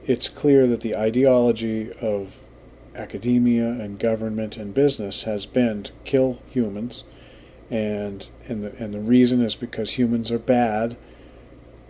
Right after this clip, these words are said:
period. I mean, there's all sorts of reasons why different people think humans are bad,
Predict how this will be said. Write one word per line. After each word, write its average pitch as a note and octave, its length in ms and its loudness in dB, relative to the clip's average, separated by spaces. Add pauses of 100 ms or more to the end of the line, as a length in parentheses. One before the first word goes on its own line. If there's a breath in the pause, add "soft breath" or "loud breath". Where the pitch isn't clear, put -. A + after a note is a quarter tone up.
(180)
period. A2 580 4 (240)
I A#2 60 -10
mean, G2 280 -8
there's G#2 200 -6
all A#2 180 2
sorts B2+ 300 0
of G#2+ 100 -8
reasons A2 380 2
why A2 340 0 (300)
different A#2+ 340 -12
people A#2 260 -12
think B2+ 300 -4
humans G#2 360 -8
are G2 60 -4
bad, G2+ 360 -6